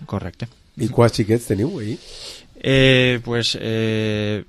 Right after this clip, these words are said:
Speaker 1: per logística de l'hotel, eh, s-,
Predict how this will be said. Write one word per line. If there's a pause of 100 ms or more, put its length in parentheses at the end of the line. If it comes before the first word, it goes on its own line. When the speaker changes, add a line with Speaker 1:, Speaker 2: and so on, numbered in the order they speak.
(100)
Speaker 1:
per
logística
de
l'hotel, (180)
eh,
s-,